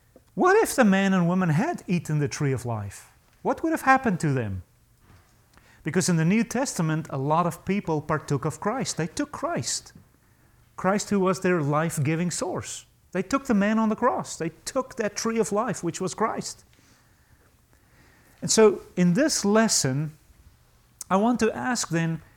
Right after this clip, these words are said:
if life comes into me, if life did come into Adam over here, what would have happened to Adam? This is what we're daring to, to, to even answer. What happened to Peter,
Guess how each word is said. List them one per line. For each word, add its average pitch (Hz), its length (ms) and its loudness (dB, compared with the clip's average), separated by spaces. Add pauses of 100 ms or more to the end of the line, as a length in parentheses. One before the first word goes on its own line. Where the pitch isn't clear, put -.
(240)
if 320 300 0
life 202 380 4
comes 208 260 0
into 220 360 0
me, 113 260 -2 (1600)
if - 240 0
life 202 400 2
did 196 220 4
come 208 220 2
into 185 300 2
Adam 180 320 6
over 139 260 2
here, 131 420 -2 (420)
what 320 280 2
would 392 120 6
have 415 120 2
happened 262 440 2
to 190 140 4
Adam? 123 420 -2 (760)
This 220 140 -4
is 262 120 -4
what 233 160 -2
we're 196 220 2
daring 190 580 2
to, 175 340 -4 (160)
to, 175 120 -2
to 180 180 -4
even 170 240 0
answer. 208 440 0
What 262 260 -4
happened 240 480 0
to 185 100 2
Peter, 151 540 0